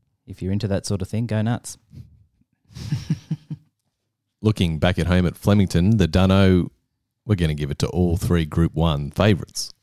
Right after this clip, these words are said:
Speaker 2: on the weekend.
Speaker 1: Yep, couldn't split 'em. Don't know a thing about any of 'em. Actually, that's probably the opposite of the, uh, the problem here, isn't it?
Speaker 2: We know too much.
Speaker 1: We know too much. The Champion Sprint rematch, Nature Strip versus Giga Kick again, is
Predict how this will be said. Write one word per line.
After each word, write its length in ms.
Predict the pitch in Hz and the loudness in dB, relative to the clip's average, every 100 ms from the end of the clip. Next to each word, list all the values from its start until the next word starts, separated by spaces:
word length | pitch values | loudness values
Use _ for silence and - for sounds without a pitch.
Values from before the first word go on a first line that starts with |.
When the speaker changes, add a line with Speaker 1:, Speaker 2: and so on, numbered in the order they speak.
| _ | _
Speaker 2:
on 200 | - 78 | -4 -2
the 60 | 73 | 0
weekend. 460 | 71 69 65 73 - _ _ _ _ | -2 -2 -6 -10 -16 _ _ _ _
Speaker 1:
Yep, 260 | 123 - - | -6 -6 -6
couldn't 220 | 139 104 | -4 -4
split 200 | - 113 | -4 -4
'em. 120 | 90 | -4
Don't 180 | 87 147 | -2 0
know 120 | 127 | 2
a 20 | 104 | 0
thing 180 | 127 | -2
about 220 | 110 101 95 | -2 -2 -4
any 160 | 107 | -6
of 120 | 90 | -8
'em. 140 | 82 - - - - - - | -10 -16 -20 -20 -20 -20 -16
Actually, 220 | 110 - | -10 -4
that's 120 | 120 - | -4 -2
probably 240 | 117 90 | -4 -4
the 120 | 87 | -4
opposite 300 | 101 - 87 | -4 -4 -8
of 140 | 80 78 | -10 -10
the, 220 | 82 80 | -8 -8
uh, 160 | 78 - | -10 -10
the 100 | 87 | -6
problem 360 | 98 98 76 | -4 -4 -6
here, 160 | 80 80 | -10 -10
isn't 160 | 95 78 | -8 -10
it? 100 | - _ _ _ _ _ | -16 _ _ _ _ _
Speaker 2:
We 100 | 92 | 2
know 140 | 95 | 2
too 180 | 80 76 | 2 -2
much. 260 | 71 76 - | -4 -6 -8
Speaker 1:
We 100 | 110 | 0
know 140 | 147 | 2
too 220 | 147 147 | 4 4
much. 460 | 127 107 - - - _ | 4 0 -2 -10 -14 _
The 60 | |
Champion 340 | 92 113 98 90 | -2 0 0 -4
Sprint 320 | - 107 90 - _ _ | -2 -2 -2 -8 _ _
rematch, 600 | 107 139 131 139 156 - - - - _ | 2 4 6 4 0 -4 -8 -12 -16 _
Nature 240 | 117 117 | -6 -6
Strip 240 | 113 117 104 | -8 -10 -8
versus 320 | 110 110 - - _ | -8 -8 -10 -18 _
Giga 240 | 113 113 | -8 -8
Kick 200 | - 117 | -10 -10
again, 400 | - 107 113 117 - - _ _ _ _ | -8 -4 -2 -4 -8 -20 _ _ _ _
is 220 | 101 90 | -8 -8